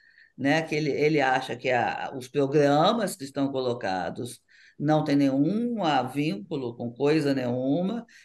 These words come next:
então ele fez denúncias sérias, ele falou, pe-, por ele o dinheiro voltaria pra União, que vai ser melhor gasto. Tem duas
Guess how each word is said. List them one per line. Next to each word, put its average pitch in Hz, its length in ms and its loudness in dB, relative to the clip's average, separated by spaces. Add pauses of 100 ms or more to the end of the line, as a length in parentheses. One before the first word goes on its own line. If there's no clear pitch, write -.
então - 220 -2
ele 165 80 2
fez 180 220 -2
denúncias 185 500 -2
sérias, 156 400 2
ele 117 200 -2
falou, 127 260 -6
pe-, 120 140 -2
por 147 200 -2
ele 139 220 0
o 156 40 -4
dinheiro 156 280 -2
voltaria 143 440 -2
pra 127 140 -2
União, 131 240 -4
que 139 80 -10
vai 143 100 -2
ser 147 140 -6 (160)
melhor 139 320 -2
gasto. - 260 -6
Tem 160 140 -4
duas 190 260 -2